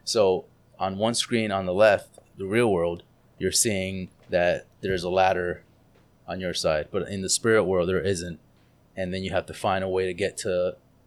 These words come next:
um, you know, one side by, based off of the spirit world, and then, like, it, it does that, like, really well when it comes to puzzles, but you're constantly looking back and forth, back and forth, because you're using those two screens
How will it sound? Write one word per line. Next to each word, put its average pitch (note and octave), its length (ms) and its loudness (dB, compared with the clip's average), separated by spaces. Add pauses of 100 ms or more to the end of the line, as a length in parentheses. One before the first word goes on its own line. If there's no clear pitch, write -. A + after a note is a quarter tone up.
um, E2 380 -4
you G#2+ 100 -6
know, F2+ 140 0
one G2+ 260 0
side F2 420 2
by, F2 300 2
based F#2+ 300 -4
off F#2 160 2
of D#2 60 -18
the F2+ 60 -6
spirit C3 320 2
world, B2 400 6
and F#2+ 160 -2
then, F#2 320 -2
like, A#2 200 2
it, A2+ 180 -8
it A#2+ 120 -4
does C3 240 2
that, A2 280 4
like, G2+ 320 -4
really G#2+ 280 -4
well G2+ 300 2
when G2+ 120 -4
it E2+ 60 -12
comes G2 220 -8
to - 60 -12
puzzles, B2 540 0 (640)
but G#2+ 160 6
you're G#2 100 -2
constantly A2 500 0
looking F#2 180 -10
back F2+ 240 -2
and G#2+ 100 -10
forth, A#2 340 0
back - 200 -8
and G2+ 120 -12
forth, A#2 320 0
because F2+ 500 -10 (180)
you're G2 120 -10
using G#2+ 380 -6
those F#2+ 260 -2
two - 180 -12
screens G#2+ 680 -6